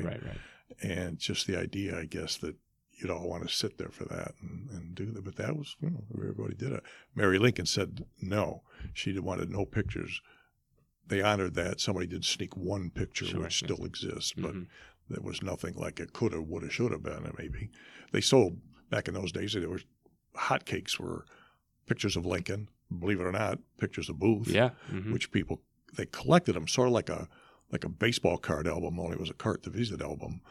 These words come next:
Speaker 2: And they would put these, slide these pictures in them and then set them on the front coffee. It was a coffee table kind of thing. And if you were, you could tell if you were in or out, whether or not you were still in the, in the booklet or not. So they,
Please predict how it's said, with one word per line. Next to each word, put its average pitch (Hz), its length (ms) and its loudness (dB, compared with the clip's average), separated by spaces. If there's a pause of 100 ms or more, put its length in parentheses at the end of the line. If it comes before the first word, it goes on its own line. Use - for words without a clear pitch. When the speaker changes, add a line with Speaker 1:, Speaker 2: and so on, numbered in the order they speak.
(300)
Speaker 2:
And 82 100 -4
they 87 80 0
would 90 140 -4
put 107 160 0
these, - 180 -4
slide - 480 0
these - 140 -2
pictures - 380 -4
in 98 120 -4
them 92 220 -6
and 92 100 -8
then 85 140 -4
set 101 160 0
them 87 100 -6
on 87 100 -2
the 85 60 -8
front - 300 -8
coffee. - 340 -4 (100)
It - 100 -4
was - 60 -2
a 90 60 0
coffee 101 300 2
table 80 280 -2
kind 85 180 -2
of - 100 -2
thing. 85 260 -6 (420)
And 92 300 -4
if 104 300 -6
you 101 100 6
were, 92 260 4 (300)
you - 80 2
could 101 100 2
tell 117 140 8
if - 100 2
you 98 100 8
were 98 140 6
in 113 120 8
or 95 160 4
out, 113 260 10
whether 107 220 6
or - 20 2
not 107 160 4
you 101 80 2
were 101 80 -2
still 110 320 6
in 101 120 0
the, 92 260 -4 (400)
in 85 80 -2
the 85 80 -4
booklet 92 360 2
or 80 120 -4
not. 87 340 -6
So 80 420 -2 (360)
they, - 220 0